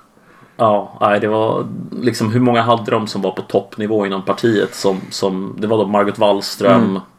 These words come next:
Speaker 2: Som inte ville.
Speaker 1: Och y-, och, ja, precis, som inte ville. Ulla, nej, Ylva Johansson.
Speaker 2: Mm.
Speaker 1: Vem mer, liksom?
Speaker 2: Nej, precis, det var väl de, liksom.
Speaker 1: <laughs> Så, ja, Jämtin kanske, Karin Jämtin kanske,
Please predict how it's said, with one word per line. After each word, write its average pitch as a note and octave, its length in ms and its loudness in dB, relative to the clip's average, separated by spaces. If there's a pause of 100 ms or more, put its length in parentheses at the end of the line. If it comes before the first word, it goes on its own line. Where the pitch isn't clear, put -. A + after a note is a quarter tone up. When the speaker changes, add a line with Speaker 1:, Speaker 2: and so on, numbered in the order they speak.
(220)
Speaker 2:
Som - 180 -2
inte G#2+ 140 0
ville. G#2 260 -2
Speaker 1:
Och - 180 -4
y-, A#2 160 2 (360)
och, G#2+ 180 2
ja, A2+ 160 4
precis, G#2+ 140 -8
som G#2+ 100 -2
inte G2+ 160 -4
ville. F2+ 420 2 (360)
Ulla, G#2+ 440 2 (160)
nej, A2 280 -4
Ylva G#2 220 2
Johansson. G2 800 0
Speaker 2:
Mm. A#2 160 -4 (1400)
Speaker 1:
Vem G#2 300 0
mer, A#2+ 260 -2
liksom? - 220 -10 (300)
Speaker 2:
Nej, C3 200 2
precis, C#3+ 300 -8
det - 80 -8
var B2 120 -2
väl - 100 -2
de, F#2+ 160 -4
liksom. - 180 -12 (600)
Speaker 1:
<laughs> - 640 -10
Så, G2+ 440 2 (440)
ja, A#2+ 200 6
Jämtin A#2+ 580 0
kanske, - 300 -6
Karin G#2 240 0
Jämtin G2 420 -4
kanske, - 240 -10